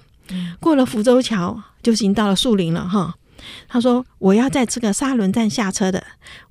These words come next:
Speaker 2: 当我按完铃，离开座位，走到车门的时候，那司机先生对我说：‘小姐，这样吧，麻烦你带这个外劳小姐在这里下车，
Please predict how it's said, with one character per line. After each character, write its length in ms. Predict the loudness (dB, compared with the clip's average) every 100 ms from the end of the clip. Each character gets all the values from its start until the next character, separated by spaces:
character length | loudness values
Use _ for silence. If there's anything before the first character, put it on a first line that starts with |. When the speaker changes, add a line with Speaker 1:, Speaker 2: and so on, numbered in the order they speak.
| -2
Speaker 2:
当 140 | 2 4
我 100 | 2
按 260 | 2 4
完 200 | 6 6
铃， 280 | 6 4 0 -6 -20 -4
离 100 | 0
开 180 | 2 0
座 240 | 2 4 6
位， 200 | 4 0 -10 _
走 140 | -2 0
到 140 | 0
车 220 | 2 4
门 140 | 6 4
的 100 | 4
时 140 | 2
候， 280 | 2 0 -2 -14 -20 -2
那 100 | 2
司 160 | 2 2
机 160 | 0
先 140 | 2 2
生 100 | 2
对 120 | 2
我 140 | -2 -2
说 260 | -2 -2 -2
：‘小 160 | 0 0
姐， 280 | 0 -4 -8
这 120 | -2
样 140 | 0 -2
吧， 220 | -6 -14 _ _ _ _ _
麻 180 | 2 4
烦 180 | 2 2
你 80 |
带 160 | 2 0
这 140 | 0
个 120 | 0 0
外 200 | 0 0
劳 260 | 0 -2
小 220 | -2 -2
姐 240 | -4 -6 -10 -18 -14
在 140 | -4 0
这 100 | 2
里 100 | 0
下 240 | -2 -2
车， 320 | 2 2 2